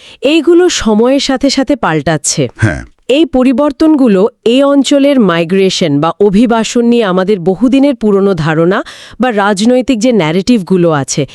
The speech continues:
Speaker 2: হুম।
Speaker 1: সেগুলোকে কিভাবে প্রভাবিত করতে পারে?
Speaker 2: মানে, আমরা যে ধরে নিই মানুষ সবসময় একমুখী যাবে।
Speaker 1: হ্যাঁ, বা কেন যাবে সেই কারণগুলো নিয়ে আমরা যে পূর্ব ধারণাগুলো পুষে রাখি, সেগুলো হয়তো এই নতুন তথ্য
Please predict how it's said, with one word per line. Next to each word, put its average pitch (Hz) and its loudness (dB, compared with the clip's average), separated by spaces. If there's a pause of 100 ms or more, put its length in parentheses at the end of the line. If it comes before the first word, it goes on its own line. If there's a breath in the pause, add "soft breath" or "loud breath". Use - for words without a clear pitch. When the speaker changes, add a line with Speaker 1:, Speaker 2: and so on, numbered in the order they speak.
(120)
Speaker 2:
হুম। 73 0
Speaker 1:
সেগুলোকে 302 0
কিভাবে 294 0
প্রভাবিত 190 0
করতে 165 -2
পারে? 131 -2 (140)
Speaker 2:
মানে, 139 0 (180)
আমরা 120 0
যে 151 -2
ধরে 117 -2
নিই 160 0
মানুষ 127 0
সবসময় 175 -2 (100)
একমুখী 117 -2
যাবে। 69 -4 (220 soft breath)
Speaker 1:
হ্যাঁ, 180 -2 (280 loud breath)
বা 320 0 (100)
কেন 269 2
যাবে 254 2
সেই 262 0
কারণগুলো 226 0
নিয়ে 247 2
আমরা 202 0
যে 220 0
পূর্ব 202 0
ধারণাগুলো 208 0
পুষে 180 -4
রাখি, 160 -2 (340 loud breath)
সেগুলো 302 0
হয়তো 247 0
এই 233 2
নতুন 226 2
তথ্য 233 -2